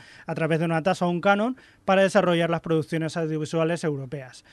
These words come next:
Que eso ya, pues, será, pues, invirtiendo directamente en el contenido o bien, eh, pues eso, distribuyendo, contribuyendo a fondos nacionales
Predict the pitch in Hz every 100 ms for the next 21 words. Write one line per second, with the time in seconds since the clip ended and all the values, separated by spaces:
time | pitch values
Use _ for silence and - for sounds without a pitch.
0 | - - - 165 170 160 165 165 151 160
1 | 151 160 160 165 147 135 160 147 147 147
2 | 147 165 208 214 196 240 185 151 156 147
3 | 170 180 214 226 170 160 160 175 190 165
4 | 160 151 147 139 127 139 151 - 156 143
5 | - 156 151 156 165 170 165 160 170 170
6 | 175 170 165 156 156 151 160 165 175